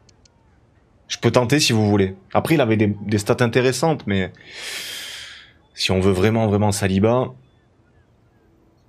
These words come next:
je sais pas. Nano, est-ce que tu fais tes courses à Leclerc ? Ça dépend, euh, je, je, je fais plutôt les courses chez Auchan, moi.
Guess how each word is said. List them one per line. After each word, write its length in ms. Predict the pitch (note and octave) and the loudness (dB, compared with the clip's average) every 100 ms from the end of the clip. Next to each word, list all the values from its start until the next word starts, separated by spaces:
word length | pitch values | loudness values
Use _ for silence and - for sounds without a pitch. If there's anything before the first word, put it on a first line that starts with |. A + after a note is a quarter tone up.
| _ _ - | _ _ -10
je 120 | - | -4
sais 140 | - A2+ | -2 2
pas. 260 | G#2 - _ _ _ _ _ - - _ _ _ _ _ _ _ _ _ _ _ _ _ _ _ _ _ _ _ _ _ _ _ - _ _ _ _ _ _ _ _ _ _ _ _ _ _ _ - | 0 -2 _ _ _ _ _ -20 -20 _ _ _ _ _ _ _ _ _ _ _ _ _ _ _ _ _ _ _ _ _ _ _ -20 _ _ _ _ _ _ _ _ _ _ _ _ _ _ _ -4
Nano, 180 | A2 C3 | 0 2
est-ce 120 | A#2 | 0
que 40 | |
tu 100 | A2+ | -4
fais 100 | - | -4
tes 100 | - | -2
courses 240 | G2+ G#2+ G#2+ | -2 0 2
à 60 | |
Leclerc ? 380 | G2 F#2 G2+ F#2+ | 2 2 0 0
Ça 100 | - | 0
dépend, 440 | G#2 G#2 G#2 G#2 G2 | 0 2 2 2 0
euh, 240 | F2+ F2 | 0 0
je, 520 | F2 - - D2 - - | -2 -6 -8 -10 -10 -12
je, 220 | - - | -10 -10
je 160 | F2+ F#2 | -6 -2
fais 140 | - | -2
plutôt 260 | E2 G2 G#2+ | -2 -2 0
les 80 | |
courses 220 | F#2+ G#2 - | 0 -2 0
chez 80 | |
Auchan, 340 | G2 F#2+ G2+ G2+ | 0 2 0 0
moi. 200 | F2 | -2